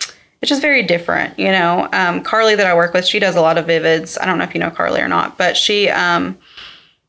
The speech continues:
I love watching her do them, but, like, do I miss doing that? No. But, like, I just, I think I love watching, I think anyone in the salon, when she's doing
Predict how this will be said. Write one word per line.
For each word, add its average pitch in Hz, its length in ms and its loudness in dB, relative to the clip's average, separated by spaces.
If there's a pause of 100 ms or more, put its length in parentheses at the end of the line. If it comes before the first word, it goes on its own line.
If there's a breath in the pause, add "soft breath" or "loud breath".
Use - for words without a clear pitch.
(600)
I 202 100 2
love 214 260 2
watching 196 360 2
her 262 180 2
do 294 160 2
them, 320 420 4 (140)
but, 202 100 2
like, 190 240 2
do 220 60 2
I 196 160 2
miss 190 220 2
doing 196 280 2
that? 196 240 2
No. 175 300 -2 (320 loud breath)
But, 233 100 4
like, 226 140 2
I 220 160 2
just, 226 160 0
I - 100 0
think 240 220 2
I 208 80 4
love 190 340 4
watching, 180 500 2
I 214 100 0
think 294 260 2
anyone 185 260 2
in 175 80 2
the 170 60 0
salon, 175 320 0
when 175 100 0
she's 196 240 0
doing 185 400 0